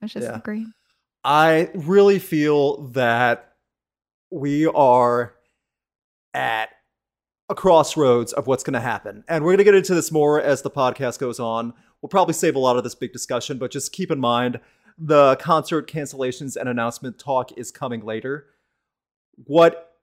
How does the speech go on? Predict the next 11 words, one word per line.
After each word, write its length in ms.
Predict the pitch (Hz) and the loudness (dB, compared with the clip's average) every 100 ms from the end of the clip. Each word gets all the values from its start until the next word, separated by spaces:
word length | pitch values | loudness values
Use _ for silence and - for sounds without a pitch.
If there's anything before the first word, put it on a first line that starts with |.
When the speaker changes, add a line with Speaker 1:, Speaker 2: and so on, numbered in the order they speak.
| _ | _
Speaker 2:
everyone 540 | 262 285 262 214 196 | 4 6 6 4 4
wants 240 | 175 165 - | 4 0 0
to 100 | 160 | 0
know 500 | 135 117 107 110 - _ _ _ _ - | 4 4 4 0 -6 _ _ _ _ -6
is 420 | 156 147 135 135 - | 0 4 4 2 -6
the 380 | 170 143 139 143 | -10 -6 -2 0
big 380 | 151 147 143 147 | 2 0 0 -2
news, 560 | 120 - - - - _ _ _ _ | -6 -6 -14 -16 -16 _ _ _ _
the 280 | - 139 160 | -20 -4 -4
big 280 | 139 143 123 | 0 2 0
stuff, 560 | - - - - - | -2 -10 -12 -14 -20